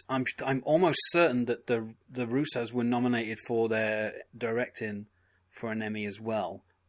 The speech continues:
on the pilot. One of the other interesting things it does is, uh, it has a non-linear storytelling so you will be introduced to, you know, characters,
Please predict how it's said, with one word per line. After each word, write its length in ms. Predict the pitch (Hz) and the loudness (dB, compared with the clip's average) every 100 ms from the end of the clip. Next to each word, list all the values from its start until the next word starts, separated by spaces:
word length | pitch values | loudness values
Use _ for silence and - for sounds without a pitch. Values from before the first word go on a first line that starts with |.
| - | -8
on 220 | 110 110 | -6 -6
the 60 | 104 | -8
pilot. 540 | - 107 104 95 - - _ _ | -4 -4 -4 -8 -14 -16 _ _
One 260 | 135 160 180 | 8 10 12
of 80 | |
the 140 | 170 165 | 12 12
other 180 | 190 175 | 12 10
interesting 380 | 151 147 143 | 6 2 2
things 200 | 131 131 | 2 2
it 140 | 117 107 | 0 0
does 260 | 120 110 - | 2 2 0
is, 640 | 127 120 120 113 - - _ _ _ _ _ | 0 2 4 4 2 0 _ _ _ _ _
uh, 280 | 113 113 113 - | -6 -4 -4 -4
it 160 | 135 - | -4 2
has 300 | 151 151 139 | 4 6 6
a 420 | 135 135 131 127 | 6 8 6 4
non-linear 960 | 123 127 143 151 147 147 151 147 151 - _ _ - | 4 4 4 4 2 2 2 2 0 -6 _ _ -6
storytelling 960 | - - 143 156 165 170 170 185 196 185 _ _ _ - - - | -2 2 4 4 2 2 2 2 -2 -6 _ _ _ -20 -10 -4
so 720 | - 127 127 127 123 123 - | 2 4 6 6 4 2 -2
you 240 | - 131 143 | -6 -2 0
will 140 | 139 | 0
be 580 | 127 135 127 127 123 - - | 4 4 6 4 2 -2 -6
introduced 680 | 160 160 135 147 135 - - | -4 -2 0 0 0 -2 0
to, 440 | 135 120 120 117 - _ _ _ _ _ | 0 0 -2 -6 -12 _ _ _ _ _
you 100 | 127 | -2
know, 160 | 117 107 | 0 -2
characters, 960 | - - 131 113 - 113 113 - - | -2 2 4 4 0 -2 -2 -2 -4